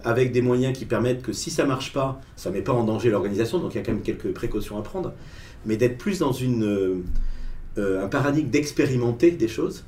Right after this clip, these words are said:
euh, et de tirer des leçons de l'expérience, tel célèbre test and learn, et ensuite donc du coup de déployer ou d'appliquer ou de généraliser ce qui a particulièrement marché. Euh, et je trouve qu'on n'utilise pas assez, me semble-t-il, euh,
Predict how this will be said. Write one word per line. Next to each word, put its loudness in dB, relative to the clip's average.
euh, 0
et 2
de -2
tirer 2
des 4
leçons 2
de 2
l'expérience, -2
tel -8
célèbre -4
test -6
and -4
learn, -6
et 0
ensuite -2
donc 2
du -6
coup -4
de -2
déployer 4
ou -2
d'appliquer -4
ou -4
de -2
généraliser 0
ce -2
qui -4
a -6
particulièrement -6
marché. -14
Euh, 2
et -2
je 0
trouve -4
qu'on 6
n'utilise -6
pas 0
assez, 4
me 2
semble-t-il, -6
euh, -4